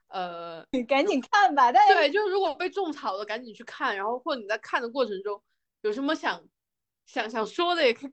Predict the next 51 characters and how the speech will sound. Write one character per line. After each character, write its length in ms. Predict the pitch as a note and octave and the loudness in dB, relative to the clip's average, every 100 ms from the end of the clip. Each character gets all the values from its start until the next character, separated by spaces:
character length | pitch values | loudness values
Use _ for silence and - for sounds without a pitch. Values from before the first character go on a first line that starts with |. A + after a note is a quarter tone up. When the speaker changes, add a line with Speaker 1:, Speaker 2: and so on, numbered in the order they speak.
| _ | _
Speaker 1:
跟 120 | E4+ | -4
我 80 | B3+ | -4
们 160 | A3+ | -6
分 220 | A#3 D#4 | -8 -8
享 220 | D#4+ A#3+ F3 | -6 -6 -8
一 60 | |
下。 280 | F#3+ G#3 E3 _ _ _ _ _ _ _ _ _ _ _ _ _ _ _ _ _ | -14 -14 -14 _ _ _ _ _ _ _ _ _ _ _ _ _ _ _ _ _
这， 220 | - C4 | -8 -8
这 220 | G#3+ C#4+ C#4+ | -8 -8 -10
是 340 | - C#4+ B3+ | -8 -10 -6
在 400 | A#3 C#4 A#3+ G3+ | 2 4 4 0
狠 220 | G3 F3+ | -4 -8
狠 160 | F3 B3 | -2 2
的 100 | A3+ | 2
期 180 | G#3 A3 | 2 0
待 140 | G#3+ | 0
留 220 | G3 D#3+ | 0 -4
言 180 | E3+ A#2+ | -6 -8
吗？ 240 | D3 C#3+ F#3 _ | -10 -16 -18 _
让 240 | G3+ A#3 F#3 D3 - | -2 -2 -2 -12 -6
别 120 | E3+ | -2
人 100 | F3+ | 0
把 120 | G3+ | 0
这 140 | - G#3+ | -2 -2
个 80 | G3 - | -6 -6
当 220 | G3 G3 | -8 -8
屏 220 | F#3+ D3 | -12 -10
幕 160 | F3+ G3 | -4 -4
用 180 | E3+ | -4
吗？ 180 | - F#3+ - | -6 -8 0
<laughs> 20 | |
哦， 120 | G3+ F#3 | 2 2
当， 160 | G3 - | -2 0
当， 300 | A#3+ A#3+ A#3 | 0 0 -2
当 300 | - B3+ A#3+ | -2 -2 0
弹 220 | F4 A3 | 0 0
幕。 240 | G#3+ C#4 D4+ | -4 -6 -6
<laughs> 120 | - - _ _ _ _ _ - _ | -10 -16 _ _ _ _ _ -20 _
Speaker 2:
我 120 | A3+ | -10
觉 220 | - C4 | -2 -2
得 80 | F4 G4 F4+ | 0 -4 -2
《繁 200 | B3 A#3 | -4 -4
花》 160 | E4+ F#4+ | -4 -2
的， 160 | E4 C4+ _ _ G#3+ | -4 -8 _ _ -16
嗯， 500 | A3+ A3 G3+ F#3+ G3+ | -14 -12 -14 -16 -12
就 160 | - A#3 | -2 -2
是 240 | A3+ G#3 | 0 0
我 80 | G3 | 0
们 120 | G3 | -2
是 140 | C4+ C#4+ | -2 2
借 160 | D4 | 2